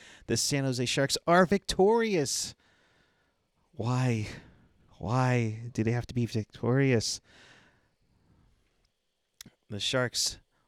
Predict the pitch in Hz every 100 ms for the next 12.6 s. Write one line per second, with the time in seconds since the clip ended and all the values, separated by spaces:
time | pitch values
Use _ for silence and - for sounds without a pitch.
0 | - 117 123 107 101 123 127 120 127 123
1 | 117 127 135 - 143 135 135 139 - 135
2 | 127 131 123 98 104 _ - - - 135
3 | 160 147 151 - 151 127 - 196 196 170
4 | 185 175 160 160 156 156 160 165 - -
5 | - - 110 139 151 - 160 143 160 147
6 | 139 143 151 160 143 135 - 113 95 117
7 | - 127 127 123 127 139 135 131 131 123
8 | 127 - - - - - 170 156 - 165
9 | 151 - 151 151 - 165 185 160 151 165
10 | 151 - 156 160 - 151 - - 170 160
11 | 156 139 - 160 143 135 156 151 147 139
12 | 160 156 - 165 170